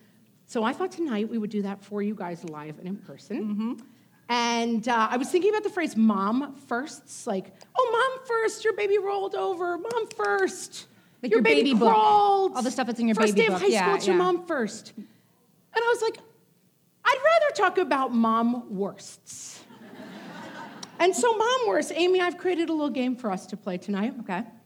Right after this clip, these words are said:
Speaker 1: It's called Mom Worsts. You may be able to tell we made the props by ourselves.
Speaker 2: <laughs>
Speaker 1: And so I've created a list for you. Amy has a list of horrible things that happen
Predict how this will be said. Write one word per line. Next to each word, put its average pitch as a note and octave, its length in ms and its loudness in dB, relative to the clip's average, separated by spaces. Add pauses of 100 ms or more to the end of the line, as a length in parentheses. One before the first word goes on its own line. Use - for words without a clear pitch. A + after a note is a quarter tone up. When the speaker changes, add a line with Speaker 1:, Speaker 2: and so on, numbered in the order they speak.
Speaker 1:
It's A3+ 140 -8
called D#4 220 -2
Mom B3+ 240 -2
Worsts. A#3 640 -8 (600)
You D#4+ 120 4
may D#4 120 4
be D4 120 0
able B3+ 140 0
to B3 80 -2
tell A3+ 260 -4
we G3+ 140 2
made G3 180 2
the F3 80 -10
props - 380 -12
by C#3+ 200 -16
ourselves. G3+ 800 -2 (160)
Speaker 2:
<laughs> - 720 -12
Speaker 1:
And D4 180 2
so E4 260 0
I've D#4+ 440 4
created E4 360 0
a C#4+ 60 0
list G#3+ 440 -4
for - 140 -12
you. F4 320 0 (520)
Amy A#4 320 2 (100)
has G#4+ 200 2
a F#4 60 -2
list F4 260 0
of D4 140 -4
horrible C4+ 360 2
things G#3 320 -4
that G#3 100 -8
happen F3 420 -8